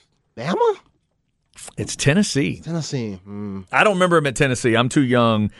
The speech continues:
Speaker 2: to remember Reggie actually playing in college, but I can't imagine trying to block him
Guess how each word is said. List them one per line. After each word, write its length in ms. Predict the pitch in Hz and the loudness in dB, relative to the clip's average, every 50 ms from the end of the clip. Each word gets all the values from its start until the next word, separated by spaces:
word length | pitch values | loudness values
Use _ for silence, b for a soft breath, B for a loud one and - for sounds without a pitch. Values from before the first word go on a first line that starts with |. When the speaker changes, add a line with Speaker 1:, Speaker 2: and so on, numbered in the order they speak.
| B B B | B B B
Speaker 2:
to 80 | - - | 0 2
remember 260 | 131 131 131 120 123 120 | 2 4 2 2 4 4
Reggie 320 | 127 131 127 110 123 127 | 4 4 4 2 2 2
actually 240 | 123 123 - 123 110 | 2 0 0 -2 -2
playing 280 | - 135 127 120 117 | 0 0 2 2 2
in 100 | 113 107 | 0 -2
college, 560 | 101 - 123 113 113 110 104 101 101 95 92 101 | 0 2 2 4 4 2 2 0 -2 -4 -4 -2
but 240 | 110 104 101 95 - | 0 0 0 -2 -4
I 100 | - 101 | -6 -6
can't 280 | 98 - - 147 135 - | -6 -2 -2 -2 -2 0
imagine 560 | 110 101 101 101 107 107 107 107 101 110 101 | -2 -2 0 0 0 -2 -2 -2 0 -2 -2
trying 200 | 98 - 101 101 | 0 0 0 0
to 60 | 101 | -2
block 280 | 92 98 90 90 92 - | -2 -2 -4 -4 -4 -6
him 260 | - 101 101 98 - | -8 -10 -10 -10 -12